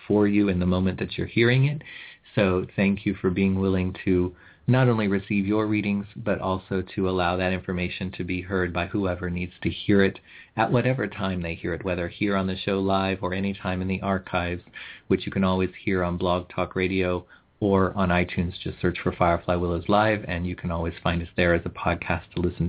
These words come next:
to or download. So thank you very much for listening. Again, my name is Hai C. You can find me on the second Sundays here on Blog Talk Radio, ten thirty A M, Firefly Willows Live for my show Revolution. Or you can find me on the second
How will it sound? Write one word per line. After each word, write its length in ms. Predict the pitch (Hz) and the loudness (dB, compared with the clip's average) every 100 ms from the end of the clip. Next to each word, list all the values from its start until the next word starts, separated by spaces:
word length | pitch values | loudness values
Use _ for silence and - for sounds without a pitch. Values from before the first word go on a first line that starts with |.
| - | -2
to 100 | 87 | -2
or 80 | 87 | 0
download. 540 | 82 82 80 85 120 - - - - - - - - | 0 0 -2 -4 -8 -14 -12 -10 -10 -12 -16 -20 -4
So 100 | 117 - | -2 2
thank 240 | 113 113 | 0 2
you 80 | 107 | 0
very 220 | 110 110 | 2 0
much 180 | 104 107 - | -2 -6 -8
for 120 | 101 | -4
listening. 580 | 101 101 - 120 151 185 - - _ - | -2 -4 -2 -2 -2 -4 -10 -20 _ -10
Again, 260 | 98 98 101 | -2 0 2
my 140 | 98 | 2
name 200 | 101 101 | 2 0
is 80 | 101 | -2
Hai 260 | - 98 95 - | -4 -4 -4 -2
C. 320 | 101 104 165 - - - _ | 0 2 0 -4 -20 -20 _
You 120 | 110 | -4
can 160 | - 101 | 0 0
find 340 | - 101 101 | 4 4 4
me 100 | 104 | 2
on 120 | 101 95 | 0 0
the 100 | - | 0
second 360 | 104 113 101 - | 0 0 -6 -2
Sundays 460 | 107 110 113 113 113 | -2 2 2 2 0
here 140 | 113 101 | -2 0
on 100 | 101 | 2
Blog 240 | 98 98 | 2 2
Talk 240 | 104 101 | -2 -2
Radio, 320 | 101 101 101 104 | -2 0 0 -2
ten 240 | - 98 | -6 -6
thirty 460 | 101 98 95 95 95 | -2 0 0 0 0
A 40 | |
M, 220 | 98 98 | 0 -2
Firefly 420 | - 92 92 - 92 | 0 0 0 -2 -2
Willows 340 | 95 95 92 | 0 -2 -2
Live 280 | 90 92 92 | -2 -2 -2
for 120 | 101 | -2
my 200 | 92 92 | 0 -2
show 220 | - 101 | -2 0
Revolution. 840 | 92 95 92 87 95 - 147 170 175 - - - _ - | 2 0 0 0 0 0 0 0 -2 -12 -20 -20 _ -4
Or 220 | 101 101 | 2 2
you 80 | 95 | 2
can 160 | 104 98 | 0 0
find 240 | 98 98 | 2 4
me 80 | 98 | 4
on 140 | 95 | 2
the 80 | 98 | 0
second 360 | - 98 92 | 0 -2 -4